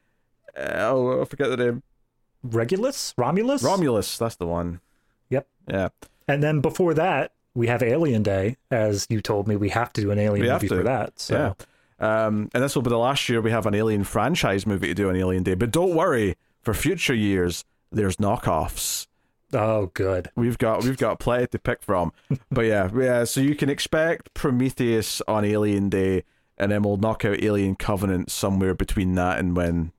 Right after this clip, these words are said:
Speaker 1: Romulus comes out, 'cause we have to be caught
Speaker 2: Gotcha.
Speaker 1: up for the new one. That's just,
Speaker 2: Right.
Speaker 1: you know, that's just logic. That's how it works.
Speaker 2: <laughs>
Speaker 1: So there you go. That is the, that is the show. Um, all we said earlier on about Patreon, you get bonus content. There's two bonus shows that me and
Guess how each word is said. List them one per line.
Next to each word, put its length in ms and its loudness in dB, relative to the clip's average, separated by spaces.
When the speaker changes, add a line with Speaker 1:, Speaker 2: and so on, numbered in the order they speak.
Speaker 1:
Romulus 480 -2
comes 260 -4
out, 260 -2
'cause 140 -4
we 100 0
have 160 0
to 80 0
be 120 0
caught 180 0
Speaker 2:
Gotcha. 100 0
Speaker 1:
up 80 -6
for 100 -4
the 80 0
new 140 0
one. 200 -4
That's 180 -6
just, 220 -16
Speaker 2:
Right. 200 -4
Speaker 1:
you 60 -6
know, 60 -6
that's 120 -8
just 160 -6
logic. 380 0
That's 140 -6
how 80 0
it 80 0
works. 320 -2
Speaker 2:
<laughs> 680 -10
Speaker 1:
So 580 0
there 140 2
you 80 2
go. 240 2
That 180 0
is 140 0
the, 540 0
that 120 0
is 100 -2
the 60 0
show. 580 2
Um, 600 0
all 200 0
we 80 2
said 260 2
earlier 320 2
on 100 0
about 180 -2
Patreon, 500 0
you 80 0
get 160 0
bonus 260 0
content. 540 -2
There's 180 0
two 220 0
bonus 280 2
shows 240 0
that 80 -2
me 220 2
and 180 0